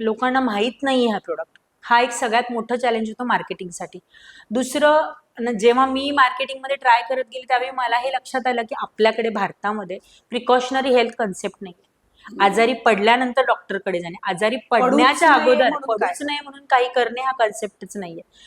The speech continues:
Speaker 1: आता कोविड नंतर तो डेव्हलप होतोय हळूहळू, लोकांना इम्युनिटी म्हणजे काय कळायला लागलंय. मग लोकं सप्लिमेंटकडे जातात किंवा हेल्दी डाएटकडे जातात, पण त्यावेळी हे फार कमी होतं.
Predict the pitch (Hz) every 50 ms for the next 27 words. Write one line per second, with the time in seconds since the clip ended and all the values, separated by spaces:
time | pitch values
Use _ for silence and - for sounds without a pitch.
0 | - - - - 220 - 240 247 240 208 185 208 226 220 240 240 240 233 254 262
1 | 254 277 254 247 233 220 226 240 233 - 262 233 - 254 240 233 220 214 220 226
2 | 226 220 226 220 - 226 240 247 233 226 214 214 226 240 220 - 254 247 233 214
3 | 202 220 220 220 208 214 214 202 185 180 185 180 180 180 175 165 - 165 165 -
4 | _ _ _ - - _ - 214 208 208 220 208 220 240 233 247 240 240 - 220
5 | 220 220 220 220 214 - 208 208 208 202 185 170 - 185 180 - - 208 202 208
6 | 214 220 202 190 220 226 220 196 180 180 180 - - 190 185 170 170 185 180 -
7 | 180 175 _ _ - - - _ - 269 254 262 - 269 254 247 254 285 294 277
8 | 285 294 294 302 285 277 269 - 262 240 240 262 262 247 190 - -